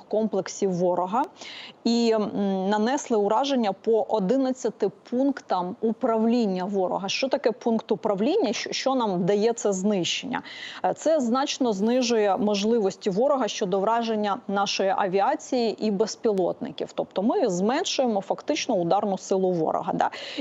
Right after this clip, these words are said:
І, е, наші Збройні сили вразили протягом минулого тижня, е, сім складів боєприпасів ворога. Ну і щодо втрат, безумовно,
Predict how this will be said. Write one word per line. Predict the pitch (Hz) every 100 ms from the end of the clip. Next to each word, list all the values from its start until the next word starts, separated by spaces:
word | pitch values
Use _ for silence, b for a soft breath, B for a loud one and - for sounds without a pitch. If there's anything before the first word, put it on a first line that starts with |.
| -
І, | 302 339 -
е, | 202 190 185
наші | 214 277 240
Збройні | 190 208 220 208
сили | - 277 294 262 B B B -
вразили | 190 220 254 269 254 233
протягом | 220 220 214 208 202
минулого | 208 220 220 185 190
тижня, | - 254 285 262 233 208 B B -
е, | 196
сім | 185 - 262
складів | 269 - 214 208 247
боєприпасів | 208 226 226 - 240 214 175 - 170 -
ворога. | 180 180 127 175 87 - B B -
Ну | 240
і | 330
щодо | 294 320 269
втрат, | 285 - 240 175 160
безумовно, | 170 196 220 311 330 285 233